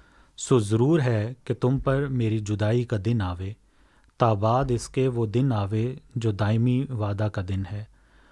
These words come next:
وہ ہمارا خدا وعدوں کا سچا اور وفادار اور صادق خدا ہے۔ وہ سب کچھ تمہیں دکھائے گا جس کا اس نے وعدہ فرمایا، اگرچہ یہ دن دنیا کے آخری دن ہیں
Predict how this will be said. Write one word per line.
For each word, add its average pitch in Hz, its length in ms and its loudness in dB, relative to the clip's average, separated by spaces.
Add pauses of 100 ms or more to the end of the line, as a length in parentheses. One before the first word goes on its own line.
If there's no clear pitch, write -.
(200)
وہ 113 220 2
ہمارا 107 300 2
خدا 113 440 -2
وعدوں 110 480 -2
کا 110 100 -4
سچا 110 480 -4
اور 123 400 -6
وفادار 101 640 -2 (540)
اور 117 100 0
صادق 117 500 0
خدا 95 380 -2
ہے۔ 98 120 -6 (640)
وہ 117 100 4
سب 156 340 -2
کچھ - 200 -2
تمہیں 117 220 2
دکھائے 104 420 -2
گا 95 200 -6 (380)
جس 110 180 0
کا 120 100 0
اس 104 180 -2
نے 113 100 2
وعدہ 107 360 0
فرمایا، 95 420 -6 (600)
اگرچہ 123 500 0
یہ 135 380 2
دن 127 340 0 (280)
دنیا 117 440 2
کے 131 200 -6
آخری 135 380 -2
دن 101 260 -2
ہیں 101 140 -4